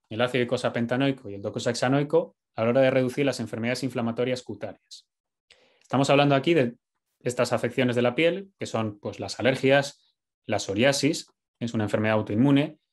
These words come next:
o la dermatitis atópica. Estas son algunas imágenes, un poco que recapitulan. En el primer caso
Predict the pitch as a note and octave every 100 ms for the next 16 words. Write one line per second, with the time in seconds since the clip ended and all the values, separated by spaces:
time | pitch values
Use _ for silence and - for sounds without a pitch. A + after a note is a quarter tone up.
0 | _ - C3+ B2+ A2 G2+ A2+ A2+ - G#2
1 | F#2+ - _ _ _ _ _ _ _ _
2 | _ _ _ _ _ _ _ _ _ _
3 | _ _ _ - _ _ _ _ _ _
4 | _ - A#2 C#3+ A2 A2+ G#2+ A#2+ C3+ C#3+
5 | D3+ D3+ A2+ A2+ G#2 G#2+ G#2+ G#2 A2+ B2
6 | A#2 A2+ A#2 A#2 A2 A2 A2 A#2+ C3 B2
7 | G2+ G2